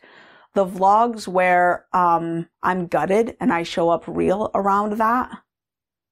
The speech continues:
and I talk about the soul-shifting, pretty messy, nuanced lessons I'm learning around stuff, there's ten times more comments.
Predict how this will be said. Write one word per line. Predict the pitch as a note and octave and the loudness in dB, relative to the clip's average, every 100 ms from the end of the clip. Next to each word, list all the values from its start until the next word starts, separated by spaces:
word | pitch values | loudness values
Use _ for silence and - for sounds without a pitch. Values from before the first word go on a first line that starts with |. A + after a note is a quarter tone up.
| _ _ _ _ - | _ _ _ _ -6
and | F3+ | -2
I | F3+ | 0
talk | F3 - F3+ | 0 -2 0
about | G#3 F#3 F3 E3+ E3 C#3+ _ _ _ _ _ _ _ _ _ _ _ _ _ _ _ _ _ _ _ _ _ _ _ _ _ _ - | -2 0 2 2 2 -2 _ _ _ _ _ _ _ _ _ _ _ _ _ _ _ _ _ _ _ _ _ _ _ _ _ _ -6
the | F3+ | -6
soul-shifting, | - - F3+ F#3 F#3 F#3 - - G3+ - G3 F3+ F3 F3 F3+ _ _ _ - | -4 0 0 0 -2 -4 -6 -4 -4 -2 -2 0 2 2 -2 _ _ _ -8
pretty | - A3+ G#3+ F#3+ | -2 -2 0 -2
messy, | F3+ B3+ F3+ - G3 F3 | 0 0 -2 -4 -2 0
nuanced | E3+ D#3 E3+ F3+ F3+ F3 - | 0 0 2 2 0 -2 -4
lessons | D#3+ E3+ F#3+ F#3+ | -2 -2 -6 -4
I'm | F#3+ F#3+ | -4 -2
learning | G3 G3 G3+ | -2 0 0
around | G3+ G3+ G3+ G3+ | 0 0 -2 -4
stuff, | - G#3+ A3 - _ - - _ _ _ _ _ _ _ _ _ _ _ _ _ - | -2 -2 -2 -10 _ -20 -20 _ _ _ _ _ _ _ _ _ _ _ _ _ -6
there's | F#3+ G3 F3+ | 0 0 -2
ten | - A#3 G#3+ | -4 0 0
times | G#3+ G3+ F#3 | 0 -2 -2
more | F#3+ F#3 | 0 -2
comments. | F3+ - F3+ F3+ F3 - | -2 -2 0 0 -2 -4